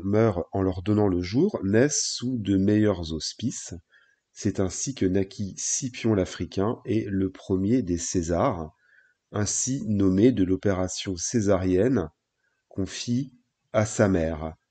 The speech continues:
Donc là, il est, euh, très clair, hein, euh, il dit bien que,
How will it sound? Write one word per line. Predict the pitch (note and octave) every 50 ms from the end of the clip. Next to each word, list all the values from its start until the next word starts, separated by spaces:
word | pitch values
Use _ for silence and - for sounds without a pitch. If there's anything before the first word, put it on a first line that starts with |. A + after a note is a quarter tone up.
| _ _ _ _ _ _
Donc | - F#2+ F2 - -
là, | A2 B2 C#3 D3+ C#3 F2 D#2
il | F#2+ F#2 F2+ F2 F2+
est, | F2 F2+ F#2+ G2 F#2+ - -
euh, | F2 E2+ E2+ E2 D#2+ E2 D#2+ D#2+ D#2 D#2 D#2+ D#2+ -
très | - - F2
clair, | - C3 D3+ F#3+ E3+ B2+
hein, | B2 C3 C3+ C3 A#2
euh, | F2+ E2+ E2 E2 E2 E2
il | E2 F#2 E2+
dit | E2+ F2+ F2
bien | F2 G2+ B2 D3+ E3 -
que, | - A#2+ A#2 C3 C#3+ F3+